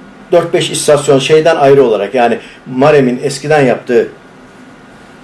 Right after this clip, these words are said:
şeylerden, istasyonlardan veyahut da onlardan farklı olan bir iki istasyon daha yaptık. Ve buradan derin çamur örneği almaya başladık. Ki bu tabii bilindiği gibi işte Çınarcık Çukuru,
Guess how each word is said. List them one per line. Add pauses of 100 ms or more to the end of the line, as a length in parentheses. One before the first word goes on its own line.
(560)
şeylerden,
istasyonlardan
veyahut
da
onlardan
farklı
olan
bir
iki
istasyon
daha
yaptık. (360)
Ve
buradan (380)
derin (1200)
çamur
örneği
almaya
başladık. (520)
Ki
bu
tabii (100)
bilindiği
gibi
işte
Çınarcık
Çukuru,